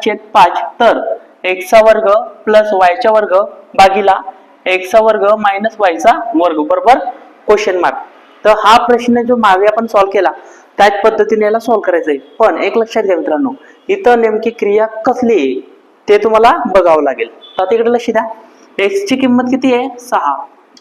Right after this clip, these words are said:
एक्स बरोबर सहा. वाय ची किंमत किती मित्रांनो? पाच. वाय बरोबर पाच. आता एक लक्षात घ्या, ही इकडची जो क्रिया आहे आपल्याला ती व्यवस्थित करायची आहे. मग काय करायचं बघा, एक्सचा वर्ग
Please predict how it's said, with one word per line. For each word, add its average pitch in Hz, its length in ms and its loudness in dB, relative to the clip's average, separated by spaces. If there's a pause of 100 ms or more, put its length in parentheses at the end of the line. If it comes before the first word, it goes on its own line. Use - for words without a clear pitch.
(120)
एक्स 208 440 -4
बरोबर 180 440 0 (260)
सहा. 151 340 -6 (500)
वाय 196 200 4
ची 202 160 -2
किंमत 247 340 -2
किती 254 180 -2
मित्रांनो? 226 380 -2 (120)
पाच. - 260 -4 (400)
वाय 175 280 2
बरोबर 170 420 -2 (340)
पाच. 113 240 -6 (440)
आता 170 180 -4
एक 226 120 -2
लक्षात 247 220 -2
घ्या, 220 180 2 (840)
ही 196 80 2 (120)
इकडची 240 380 0
जो 247 120 0 (100)
क्रिया 254 220 0
आहे 226 100 4
आपल्याला 156 260 0 (200)
ती 226 60 0
व्यवस्थित 240 400 2
करायची 190 360 0
आहे. - 240 -8 (140)
मग 190 100 -6
काय 220 160 2
करायचं 233 340 -2
बघा, 196 200 0 (500)
एक्सचा 220 540 0
वर्ग 180 280 -2